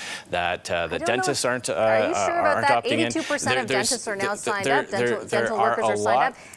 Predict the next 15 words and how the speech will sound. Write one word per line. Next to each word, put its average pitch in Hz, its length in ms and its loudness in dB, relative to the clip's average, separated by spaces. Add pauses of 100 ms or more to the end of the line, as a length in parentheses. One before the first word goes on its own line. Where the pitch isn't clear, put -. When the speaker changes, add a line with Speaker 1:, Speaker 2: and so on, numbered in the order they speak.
(100)
Speaker 2:
and 240 140 0
Speaker 1:
th- 247 120 -6
Speaker 2:
six - 380 -6
hundred 285 300 -2
fifty 240 200 -4
thousand 220 440 -2
people 240 200 -6
have 214 100 -2
actually 226 300 0
used 220 340 -4
the 196 60 -4
program. 214 280 -2
Like, 165 120 -4
that's 220 200 2
a, 214 80 -6